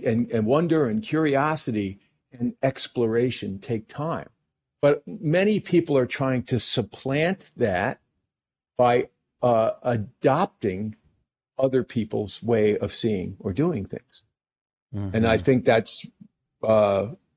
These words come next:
Speaker 1: highly unfortunate, I guess I'd say.
Speaker 2: Yeah.
Speaker 1: And, uh, and that's why, like I said, when I saw your work, uh, all those years ago with no B S, I mean, I'm telling you the God's honest truth. When I saw it, I'm like, "This guy's doing something."
Speaker 2: Oh, I really
Speaker 1: These are,
Speaker 2: appreciate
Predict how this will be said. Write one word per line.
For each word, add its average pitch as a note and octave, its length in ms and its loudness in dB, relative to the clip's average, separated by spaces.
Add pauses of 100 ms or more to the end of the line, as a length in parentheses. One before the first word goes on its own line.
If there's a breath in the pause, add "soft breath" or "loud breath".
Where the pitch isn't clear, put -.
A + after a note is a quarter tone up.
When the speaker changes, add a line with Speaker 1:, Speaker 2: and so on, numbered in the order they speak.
(800)
Speaker 1:
highly C#3 540 4
unfortunate, A2 640 -4 (260)
I - 160 -16
guess - 180 -18
I'd - 160 -20
say. - 140 -20 (580)
Speaker 2:
Yeah. F2 380 -2 (100)
Speaker 1:
And, A#2 320 2
uh, A2 140 2
and A#2+ 160 2
that's C3 260 2
why, B2+ 200 4
like A#2 200 2
I A#2 60 -2
said, B2+ 260 2
when G2+ 120 -4
I G2+ 80 -4
saw A#2 240 0
your G#2+ 180 0
work, A#2+ 540 2 (320)
uh, G#2+ 160 0
all A2 280 0
those G#2+ 260 -6
years B2+ 240 -4
ago F#2+ 280 -6
with G2 220 -8
no A#2+ 220 -2
B C3 240 -2
S, - 400 -4
I G2 60 -12
mean, G2+ 160 -8
I'm G2+ 120 -12
telling A2+ 260 -6
you A2 100 -6
the G2+ 160 -10
God's A2 320 -4
honest A#2+ 300 -8
truth. G#2+ 220 -6
When G#2 120 -10
I G#2 80 -8
saw A#2 220 -2
it, A#2+ 60 -2
I'm G2 120 -8
like, F#2+ 180 -10
"This - 140 -12
guy's G#2 200 -4
doing A2+ 220 -6
something." - 340 -16 (680)
Speaker 2:
Oh, F#2+ 60 -2
I E2+ 140 -2
really F2+ 220 -4
Speaker 1:
These A#2+ 120 0
are, - 40 0
Speaker 2:
appreciate G#2 180 -4